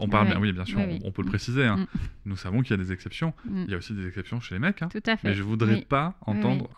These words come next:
Speaker 1: un, de Not All Men, euh, <laughs>
Speaker 2: Oui,
Speaker 1: dans,
Speaker 2: oui.
Speaker 1: dans
Speaker 2: Oui, oui,
Speaker 1: l'épisode.
Speaker 2: tout à fait.
Speaker 1: Ah, on parle bien sûr de, de,
Speaker 2: Oui.
Speaker 1: d'un aspect sociologique, hein, du,
Speaker 2: Ouais.
Speaker 1: du sujet, euh, mais bien sûr, euh,
Speaker 2: Mm.
Speaker 1: qui, qui a, qui a heureusement des exceptions. Mais à noter justement, voilà, ce sont des exceptions, ce sont aussi des gens qui,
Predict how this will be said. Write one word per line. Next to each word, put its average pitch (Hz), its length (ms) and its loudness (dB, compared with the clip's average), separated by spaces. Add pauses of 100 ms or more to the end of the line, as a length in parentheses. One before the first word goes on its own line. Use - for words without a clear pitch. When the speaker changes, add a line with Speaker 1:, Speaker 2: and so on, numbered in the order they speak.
Speaker 1:
un, 92 500 -2
de 92 120 -4
Not 101 200 0
All 101 120 4
Men, 110 220 2
euh, 98 40 -6
<laughs> 95 480 -4
Speaker 2:
Oui, 135 160 8
Speaker 1:
dans, 120 120 6
Speaker 2:
oui. 110 40 4
Speaker 1:
dans 107 120 2
Speaker 2:
Oui, 107 100 4
oui, 156 80 6
Speaker 1:
l'épisode. 262 500 6
Speaker 2:
tout 226 180 0
à 254 140 6
fait. 226 140 4
Speaker 1:
Ah, - 80 6
on - 80 4
parle 123 220 6
bien 110 120 4
sûr 131 240 0
de, 95 240 0 (160)
de, 101 100 -6
Speaker 2:
Oui. 220 200 4
Speaker 1:
d'un 92 300 -2
aspect 92 200 -2
sociologique, 104 640 -2
hein, 87 100 -2
du, 87 160 -4
Speaker 2:
Ouais. 202 180 0
Speaker 1:
du 95 180 -8
sujet, 110 400 -4 (440)
euh, 87 460 0
mais 92 140 0
bien 92 120 -2
sûr, 135 380 -2
euh, 90 280 -6
Speaker 2:
Mm. 196 160 -4
Speaker 1:
qui, - 180 -12
qui - 140 -8
a, 85 100 -4
qui - 160 -12
a - 20 -8 (140)
heureusement 101 320 -2
des 90 160 -6
exceptions. 139 420 -8 (400)
Mais 107 160 4
à 156 80 6
noter 123 240 4
justement, 123 300 -2
voilà, 131 260 -4
ce - 140 -14
sont - 180 -6
des 107 160 -4
exceptions, 107 420 -8
ce - 60 -14
sont 95 120 -6
aussi 101 180 -10
des 98 100 -2
gens 117 140 -4
qui, - 240 -12